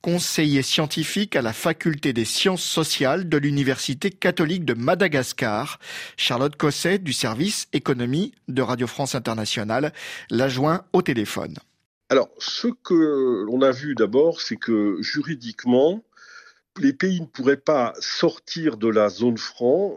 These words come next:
Speaker 2: euh, sans sortir de l'Union économique et monétaire ouest-africaine. Alors, j'insiste sur économique, puisque c'est une zone monétaire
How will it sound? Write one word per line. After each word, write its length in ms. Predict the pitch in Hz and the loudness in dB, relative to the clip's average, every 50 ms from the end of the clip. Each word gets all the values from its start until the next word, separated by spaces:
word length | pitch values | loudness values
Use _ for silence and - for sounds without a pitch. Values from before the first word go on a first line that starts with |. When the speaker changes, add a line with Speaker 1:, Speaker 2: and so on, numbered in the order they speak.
| - - | -8 -8
Speaker 2:
euh, 160 | - 123 123 | -6 -6 -6
sans 380 | 117 - - - - 139 135 123 | -6 -6 -2 2 4 4 4 4
sortir 580 | 120 - - 151 143 - _ - 170 160 147 | 0 0 -2 -2 -2 -2 _ -8 -6 -6 -4
de 100 | 123 110 | -2 0
l'Union 460 | 113 113 117 135 147 147 151 151 151 139 | 0 0 2 0 2 2 4 4 4 4
économique 560 | - - 131 123 123 123 123 131 127 - - | 2 0 0 2 4 4 4 4 2 -2 -4
et 60 | 107 | -2
monétaire 580 | 104 110 110 110 110 107 - - 120 110 98 95 | 0 0 0 0 0 -2 -2 -2 0 0 0 0
ouest-africaine. 720 | 101 104 - - - - - - 110 - - 139 151 143 - | 0 -2 -2 -2 -8 -10 -8 -8 -8 -2 0 0 0 0 -2
Alors, 360 | - 160 131 113 107 101 98 | -2 0 2 2 2 0 -2
j'insiste 1160 | - - - - 101 110 127 127 123 123 120 120 113 107 - - - - 143 143 131 - - - | -6 -10 -10 -6 0 2 2 4 2 2 0 -2 -4 -4 -6 -8 -8 -8 -8 -8 -8 -8 -10 -12
sur 260 | - - 101 95 - | -12 -10 -10 -8 -8
économique, 720 | 107 104 - - 107 98 107 107 127 156 190 - - - - - - - - - - - - _ _ | -8 -8 -6 -6 -6 -4 -4 -4 -2 -4 -4 -6 -12 -20 -20 -20 -18 -18 -16 -16 -16 -18 -20 _ _
puisque 300 | - 127 120 - - 135 | -10 -10 -6 -4 -2 -2
c'est 240 | 123 - 139 127 - | 0 0 0 -2 -2
une 100 | 151 147 | -4 -2
zone 240 | 135 127 147 147 143 | 0 4 4 6 6
monétaire 560 | 135 131 131 123 127 123 127 - 170 175 180 | 6 6 6 6 4 2 2 2 4 4 2